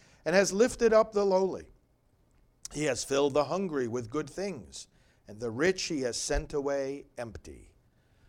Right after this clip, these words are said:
O Blessed Virgin Mary, you carried the Son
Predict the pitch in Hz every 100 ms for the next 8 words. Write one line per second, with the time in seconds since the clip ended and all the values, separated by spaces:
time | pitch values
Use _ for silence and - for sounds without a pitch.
0 | _ _ - 135 127 175 190 190 147 160
1 | 175 151 156 143 156 151 156 143 131 -
2 | 190 202 202 180 190 - 170 131 80